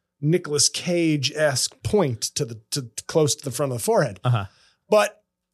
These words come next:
Speaker 1: I decided to watch this 'cause I was more curious. Like, okay, like, he became a big sitcom star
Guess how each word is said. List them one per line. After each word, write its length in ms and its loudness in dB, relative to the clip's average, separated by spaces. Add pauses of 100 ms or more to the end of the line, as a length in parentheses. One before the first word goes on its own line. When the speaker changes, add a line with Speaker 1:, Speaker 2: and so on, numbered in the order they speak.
(120)
Speaker 1:
I 80 4
decided 260 4
to 60 4
watch 220 2
this 80 -2
'cause 120 -4
I 60 4
was 120 0
more 120 0
curious. 500 -2
Like, 120 0
okay, 400 0
like, 140 -2
he 120 -4
became 260 0
a 60 -2
big 160 0
sitcom 580 0
star 500 -2